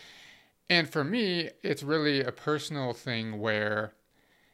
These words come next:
and this came along early on in my career when I was trying to figure out if I wanted to teach or not and, like, what it was like, and then evolved over time of, like,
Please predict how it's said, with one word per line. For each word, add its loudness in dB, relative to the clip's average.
and 0
this 2
came 0
along 2
early 4
on 0
in -4
my -4
career -2
when -4
I -4
was -10
trying -4
to -6
figure -2
out 0
if -4
I 4
wanted -2
to -6
teach -6
or -6
not -2
and, -8
like, -8
what 0
it -2
was -8
like, 0
and -4
then -4
evolved 2
over -2
time -4
of, -8
like, -2